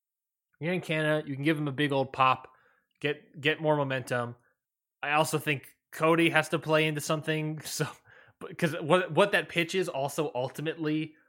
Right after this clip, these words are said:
more Sami Zayn storyline, and from moving off into Cody world, uh, you know, the Codyverse, then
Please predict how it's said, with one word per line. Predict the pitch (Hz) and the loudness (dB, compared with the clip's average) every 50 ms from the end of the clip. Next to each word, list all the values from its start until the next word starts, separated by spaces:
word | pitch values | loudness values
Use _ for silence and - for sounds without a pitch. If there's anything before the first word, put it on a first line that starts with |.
| _ - | _ -10
more | 123 127 131 139 143 156 156 156 | -6 -2 0 2 4 4 4 4
Sami | 147 - - - 151 143 147 151 151 | 2 0 -2 -2 0 0 0 0 -2
Zayn | 131 143 143 147 156 | -2 -2 -2 -2 -4
storyline, | 156 - - - 165 165 170 165 165 165 165 170 180 180 - | -6 -6 -2 0 2 2 2 2 2 0 0 -2 -2 -6 -6
and | - 143 139 135 123 | -8 -8 -8 -8 -6
from | - 135 127 | -6 -6 -4
moving | 123 131 139 139 151 147 | -2 -4 -2 -2 -2 -4
off | 139 131 135 139 147 143 - - | -2 -2 0 0 -2 -4 -6 -10
into | 139 131 117 120 110 | -12 -10 -8 -8 -10
Cody | - - - - 127 135 143 165 180 | -10 -8 -8 -6 -6 -4 -4 -4 -4
world, | 175 170 180 190 196 196 196 202 202 202 202 _ _ _ _ _ _ _ _ _ - - - - | -4 -2 -2 0 0 2 2 2 0 -2 -4 _ _ _ _ _ _ _ _ _ -20 -18 -14 -10
uh, | - | -8
you | 165 156 147 | -6 -4 -4
know, | 135 135 127 | -4 -4 -4
the | 123 | -6
Codyverse, | 123 - - 143 147 165 170 160 180 185 190 185 - - - 165 135 | -6 -4 -2 0 0 0 2 2 2 2 2 0 -4 -8 -10 -8 -4
then | 127 135 131 127 123 123 120 120 120 123 | -2 0 0 0 -2 -4 -6 -8 -10 -12